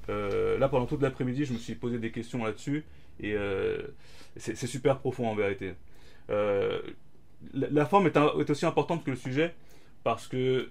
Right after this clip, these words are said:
d'une part, euh, la première chose que vous allez voir, euh, c'est, c'est pas, c'est pas l'histoire, parce que vous pouvez pas, pas la voir d'un seul coup sur une seule page, ce sont les dessins. Euh, d'où, euh, le, le premier sujet qu'on a traité aujourd'hui,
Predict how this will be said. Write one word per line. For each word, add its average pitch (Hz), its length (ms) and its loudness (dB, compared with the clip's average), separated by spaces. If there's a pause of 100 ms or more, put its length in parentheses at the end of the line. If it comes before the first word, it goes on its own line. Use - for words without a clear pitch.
(220)
d'une 143 160 0
part, 160 340 6 (320)
euh, 101 680 2 (300)
la 127 140 0
première 156 220 4
chose - 180 -4
que 139 80 -2
vous 123 120 2
allez 127 140 6
voir, 131 380 8 (160)
euh, 101 140 -2
c'est, 101 180 -4
c'est 117 140 -6
pas, 135 320 8
c'est 127 100 -4
pas 143 120 6
l'histoire, 143 360 4
parce - 120 -10
que 117 60 -4
vous 101 60 -4
pouvez 104 180 0
pas, 107 80 -2
pas 123 120 4
la 117 80 8
voir 110 180 6
d'un 110 100 0
seul 110 140 -4
coup 120 140 -8
sur 107 160 0
une 98 80 -2
seule 95 160 -2
page, 127 240 0 (560)
ce - 160 -10
sont 147 140 2
les 127 100 2
dessins. 110 300 -2 (680)
Euh, 95 380 0 (120)
d'où, 131 280 2
euh, 113 200 2
le, 104 280 -4
le 101 80 -6
premier 113 240 -4
sujet 117 260 -4
qu'on 113 160 -6
a 101 60 -2
traité 101 240 -4
aujourd'hui, 101 360 -4